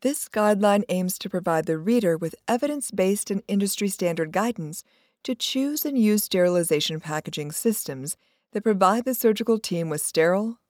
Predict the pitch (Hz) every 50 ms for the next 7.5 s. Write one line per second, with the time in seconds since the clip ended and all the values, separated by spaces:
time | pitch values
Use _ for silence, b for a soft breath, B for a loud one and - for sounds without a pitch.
0 | _ - 170 170 170 - - - 202 202 208 226 - _ _ _ _ _ - 208
1 | 208 202 190 208 202 196 202 - - 180 185 180 185 180 175 170 170 170 - 190
2 | 220 254 262 214 170 160 160 - 165 156 - - 254 240 - - 170 156 147 147
3 | 147 139 - - - - - - _ _ _ _ _ _ _ _ - - 190 165
4 | 165 151 143 139 139 143 - 151 139 113 110 95 110 113 175 - _ _ _ _
5 | _ - 196 226 254 262 269 262 254 247 226 196 180 175 180 - 185 190 190 185
6 | 185 180 170 170 - 175 170 160 - - 180 160 160 - 165 156 - - - 240
7 | 269 - - 175 160 156 160 - - -